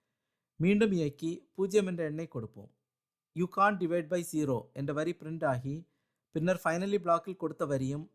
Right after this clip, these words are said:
பிரிண்ட் ஆவதை காணலாம். மீண்டும் இயக்கி ஏ என்ற மதிப்பை கொடுப்போம். அது "This is not a valid number" என்று பிரிண்ட் செய்திருப்பதை காணலாம். அதற்கு கீழே அந்த லோக்கல் வேரியபிள் E-யில்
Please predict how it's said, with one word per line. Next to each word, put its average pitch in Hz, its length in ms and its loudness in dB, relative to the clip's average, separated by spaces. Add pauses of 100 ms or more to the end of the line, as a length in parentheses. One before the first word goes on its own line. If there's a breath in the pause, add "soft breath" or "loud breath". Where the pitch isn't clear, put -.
பிரிண்ட் 151 200 -4
ஆவதை 156 320 2
காணலாம். 110 460 -10 (800)
மீண்டும் 202 360 2
இயக்கி 156 640 -4 (360)
ஏ 196 240 8
என்ற 156 220 -4
மதிப்பை 143 340 -6
கொடுப்போம். - 440 -12 (580)
அது 156 500 -4 (200)
"This 170 140 -2
is 196 240 -4
not 185 160 4
a 170 80 2
valid 165 300 2
number" 160 260 -4
என்று 147 240 -6
பிரிண்ட் 151 220 -8
செய்திருப்பதை 135 500 -6
காணலாம். 104 460 -8 (800)
அதற்கு 208 380 2
கீழே 151 480 -2
அந்த 156 200 -6
லோக்கல் 180 340 0
வேரியபிள் 175 500 -6
E-யில் 160 500 -4